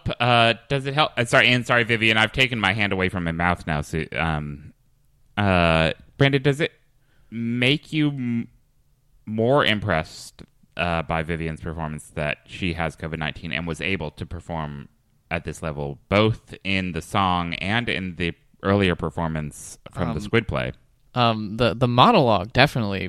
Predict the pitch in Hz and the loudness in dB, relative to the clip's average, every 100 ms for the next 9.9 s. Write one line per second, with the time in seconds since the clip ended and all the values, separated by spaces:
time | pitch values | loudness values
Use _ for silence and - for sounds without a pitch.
0 | - 95 90 - 95 101 - 107 104 120 | -4 -4 -4 -6 -6 -8 -8 -8 -4 -2
1 | 104 95 101 120 101 - 95 98 - 101 | 0 -2 -4 -2 -2 -4 -6 -8 -8 -6
2 | 98 113 113 107 104 113 107 - 120 - | -4 -2 0 0 0 -2 -2 -4 -8 -2
3 | 135 135 127 117 - - 107 - 107 113 | 0 2 2 -2 -6 -2 -2 0 -2 0
4 | 110 107 104 101 98 107 127 147 156 143 | 2 2 0 0 2 4 4 2 0 -4
5 | - 107 101 98 - 110 110 117 107 107 | -6 -4 -2 -2 -4 -2 0 0 -2 -2
6 | 104 101 98 98 - 101 101 - - - | -4 -4 -6 -12 -8 -8 -6 -8 -12 -16
7 | - 107 98 95 87 - _ 123 104 101 | -14 -10 -10 -10 -12 -16 _ -8 -4 -2
8 | 101 104 104 107 104 104 - 104 110 113 | 0 2 2 2 -2 -4 -4 -2 -2 -2
9 | 113 110 107 110 123 147 220 - - | -8 -6 -2 0 0 0 -2 -2 -6